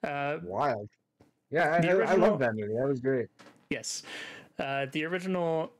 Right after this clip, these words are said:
Speaker 1: uh, version that took place in China was actually a bit more classic soccer, as far as I bel-,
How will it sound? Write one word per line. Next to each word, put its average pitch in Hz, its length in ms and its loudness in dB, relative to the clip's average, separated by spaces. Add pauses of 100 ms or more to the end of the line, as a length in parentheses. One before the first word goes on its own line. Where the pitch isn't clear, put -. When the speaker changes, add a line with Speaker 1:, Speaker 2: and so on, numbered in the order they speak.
(120)
Speaker 1:
uh, 143 420 0
version 156 360 0
that 147 220 -2
took 151 160 -2
place 156 260 -4
in 135 140 2
China 175 420 -2
was 160 180 2
actually 147 560 0 (160)
a 190 60 -2
bit 214 220 -2
more 196 480 0 (2750)
classic - 600 -6 (480)
soccer, 208 420 0
as 208 120 0
far 196 180 0
as 185 120 2
I 185 160 0
bel-, 180 240 0